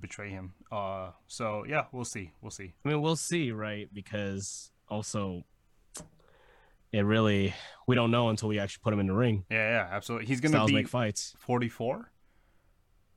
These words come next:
Speaker 2: Somewhere around there.
Speaker 1: Yeah.
Speaker 2: Um, but also, you know, I, I mean, I'm not gonna say, I'm not outright saying that, um, he's gonna win, okay?
Speaker 1: Mm.
Speaker 2: But,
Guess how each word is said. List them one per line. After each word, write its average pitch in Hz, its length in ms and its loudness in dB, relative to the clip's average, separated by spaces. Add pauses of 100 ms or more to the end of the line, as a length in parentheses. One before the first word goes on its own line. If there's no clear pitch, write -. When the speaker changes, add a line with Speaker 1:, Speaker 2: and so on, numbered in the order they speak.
(140)
Speaker 2:
Somewhere 117 400 4
around 107 280 4
there. 104 280 0 (140)
Speaker 1:
Yeah. 92 280 -8 (120)
Speaker 2:
Um, 104 420 0
but 110 160 -2
also, 113 540 -2 (260)
you 131 80 -2
know, 117 180 0 (120)
I, 147 200 -2
I 175 60 2
mean, 185 120 4
I'm 185 120 2
not 208 180 0
gonna 180 160 0
say, 160 520 0
I'm 147 100 -2
not 180 180 -2 (160)
outright 143 360 -2
saying 135 480 -2
that, 107 220 -4 (500)
um, 95 520 -4 (480)
he's 127 160 2
gonna 110 180 4
win, 92 400 -2 (640)
okay? 104 320 -2 (140)
Speaker 1:
Mm. 123 240 2 (480)
Speaker 2:
But, 117 340 4